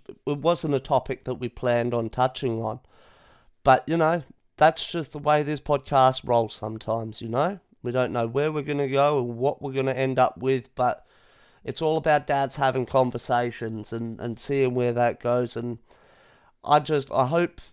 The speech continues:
that this episode has something there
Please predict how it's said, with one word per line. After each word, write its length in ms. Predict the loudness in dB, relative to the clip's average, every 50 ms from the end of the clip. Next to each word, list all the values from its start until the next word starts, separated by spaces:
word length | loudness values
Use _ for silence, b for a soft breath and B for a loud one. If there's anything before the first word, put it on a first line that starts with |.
| _ _ _ _
that 160 | -4 -4 -2
this 220 | -2 -2 -2 -2 -2
episode 720 | -2 -2 -2 -6 -8 -4 -2 0 2 2 2 0 0 -2 -6
has 340 | -10 -6 -4 -2 -2 -2 -4
something 760 | -8 -4 0 0 0 0 -2 -6 -10 -8 -6 -6 -6 -6
there 420 | -6 -6 -4 -2 -2 -2 -2 -4